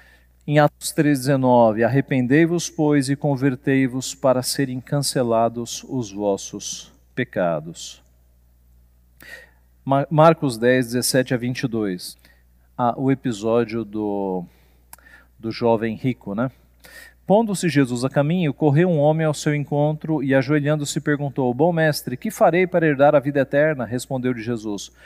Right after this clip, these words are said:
"Por que me chamas bom? Ninguém é bom senão um, que é Deus." Deixa eu parar aqui, só para explicar o seguinte. Jesus não está dizendo, "Eu não sou Deus",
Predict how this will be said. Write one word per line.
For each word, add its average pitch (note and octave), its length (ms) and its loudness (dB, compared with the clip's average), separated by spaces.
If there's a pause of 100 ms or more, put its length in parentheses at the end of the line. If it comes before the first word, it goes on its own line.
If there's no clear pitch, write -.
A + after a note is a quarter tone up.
(240)
"Por A#3 140 -6
que E4 140 -8
me A#3 100 -4
chamas D3+ 380 0
bom? E3 360 -2 (200)
Ninguém D#3+ 380 -2
é B3 60 0
bom E3+ 300 2
senão F#3 400 -2
um, F#3 240 -4 (140)
que G#3+ 100 -4
é G#3+ 60 0
Deus." A#2+ 560 -4 (240)
Deixa F#3+ 200 -6
eu F#3 40 -4
parar B2+ 240 2
aqui, E3+ 280 -4 (880)
só E3+ 220 0
para F#3 120 -4
explicar D3 320 0
o C3 60 2
seguinte. G#2+ 480 -8 (380)
Jesus E3+ 380 4
não B3+ 100 2
está G#3 200 2
dizendo, C3 760 2
"Eu D#3 160 6
não C#3+ 160 0
sou C3+ 240 -2
Deus", G#2 540 -4